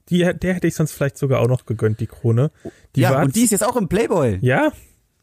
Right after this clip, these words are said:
Speaker 2: Ja.
Speaker 1: Lust-, lustig, mein Gott, was ist das los? Was ist da los?
Speaker 2: <laughs>
Speaker 1: Weil ich krieg nichts davon mit, das klingt dabei so, es ist eigentlich ein bisschen komisch, absurd, aber auch unterhaltsam. Weil
Speaker 2: Ja.
Speaker 1: ich fand, die hat sich, die wusste genau, was sie sagt. Die hat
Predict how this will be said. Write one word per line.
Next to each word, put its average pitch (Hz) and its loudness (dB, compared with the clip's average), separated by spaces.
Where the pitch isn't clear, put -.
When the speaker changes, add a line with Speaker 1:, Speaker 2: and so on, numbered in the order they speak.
Speaker 2:
Ja. - 2
Speaker 1:
Lust-, 359 -2
lustig, 123 -2
mein 127 2
Gott, 127 -2
was 120 -2
ist - -12
das 120 -2
los? 113 2
Was 170 0
ist 202 -2
da 220 0
los? 147 2
Speaker 2:
<laughs> 262 0
Speaker 1:
Weil 170 0
ich 156 0
krieg 196 -2
nichts 208 0
davon 180 2
mit, 165 2
das 139 -4
klingt 170 -2
dabei 147 2
so, 160 2
es - -6
ist 156 -2
eigentlich 165 -4
ein - -4
bisschen 165 -2
komisch, 185 2
absurd, 160 0
aber 156 0
auch 147 0
unterhaltsam. 135 0
Weil 151 0
Speaker 2:
Ja. - 2
Speaker 1:
ich - 0
fand, 185 -2
die 180 2
hat 165 -4
sich, 156 -2
die 151 4
wusste 180 0
genau, 165 2
was 165 -4
sie 147 0
sagt. 123 -4
Die 127 2
hat - -4